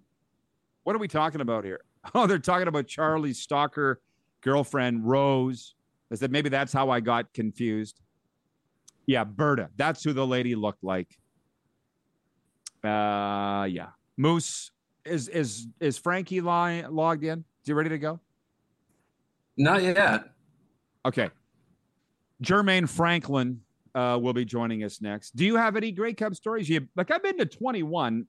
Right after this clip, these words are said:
Speaker 1: Everybody's asking me wh-, if I'm going and then why I'm not going.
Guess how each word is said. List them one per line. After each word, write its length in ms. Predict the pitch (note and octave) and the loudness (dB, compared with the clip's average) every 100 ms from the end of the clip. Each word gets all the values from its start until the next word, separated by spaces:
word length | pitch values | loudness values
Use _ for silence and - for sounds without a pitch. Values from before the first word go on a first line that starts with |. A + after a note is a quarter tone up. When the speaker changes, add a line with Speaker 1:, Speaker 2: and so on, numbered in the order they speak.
| _ _ | _ _
Speaker 1:
Everybody's 460 | - A#3 G#3 F3 C#3+ | -6 -2 0 2 2
asking 420 | D#3 D#3+ - D3+ | 2 2 -2 -6
me 140 | C#3 C3+ | -4 -4
wh-, 640 | B2+ - _ C3+ B2 - _ | -4 -12 _ -8 -6 -6 _
if 180 | G3 G3+ | 0 2
I'm 200 | F3+ E3 | 2 2
going 400 | D3 D#3 D#3 D3 | 0 2 0 -2
and 100 | C3 | -2
then 160 | B2+ A#2 | -2 0
why 200 | D3 D#3 | 2 2
I'm 200 | B2+ A#2+ | 2 2
not 220 | D3+ C#3+ A#2+ | 0 -2 -2
going. 440 | A2+ A2+ A2+ A#2 | -2 0 -2 -4